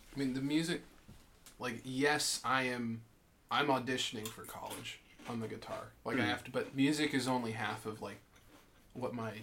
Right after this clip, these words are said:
Speaker 1: thing will be. The other
Speaker 2: Mm.
Speaker 1: half is psychology.
Speaker 2: Psychology, yeah, 'cause, well, I mean, with music therapy, you kinda have to have that
Speaker 1: Yeah,
Speaker 2: psychology, too.
Speaker 1: like, even more, it's even more being a psychologist, a
Speaker 2: Mm-hmm.
Speaker 1: therapist, than a musician.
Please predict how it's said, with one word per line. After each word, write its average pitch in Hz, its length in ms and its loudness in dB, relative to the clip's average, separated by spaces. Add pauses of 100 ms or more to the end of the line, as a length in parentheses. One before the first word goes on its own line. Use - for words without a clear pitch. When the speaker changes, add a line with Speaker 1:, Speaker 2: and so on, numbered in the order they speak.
(140)
Speaker 1:
thing 113 260 -4
will 101 80 -10
be. 107 260 -8 (400)
The 131 120 2
other 139 120 8
Speaker 2:
Mm. 135 40 4
Speaker 1:
half 117 220 4
is 110 100 -4
psychology. 95 580 -6 (100)
Speaker 2:
Psychology, 107 440 -2
yeah, 107 120 6
'cause, 110 160 0
well, 120 140 10
I - 20 10
mean, 113 120 8
with 107 100 6
music 127 260 6
therapy, 104 280 6
you 90 60 2
kinda 95 200 0
have 92 160 -4
to - 80 -6
have 98 140 -2
that 98 180 -2
Speaker 1:
Yeah, 165 160 10
Speaker 2:
psychology, 104 280 0
too. 135 100 0
Speaker 1:
like, 143 280 8
even 190 300 8
more, 139 240 10
it's 151 200 6
even 180 300 6
more 123 400 6
being 113 360 -2
a 95 160 -10 (140)
psychologist, - 840 -2
a - 40 0
Speaker 2:
Mm-hmm. 123 180 8
Speaker 1:
therapist, 113 420 2
than 110 220 -2
a - 20 -4
musician. 110 460 -4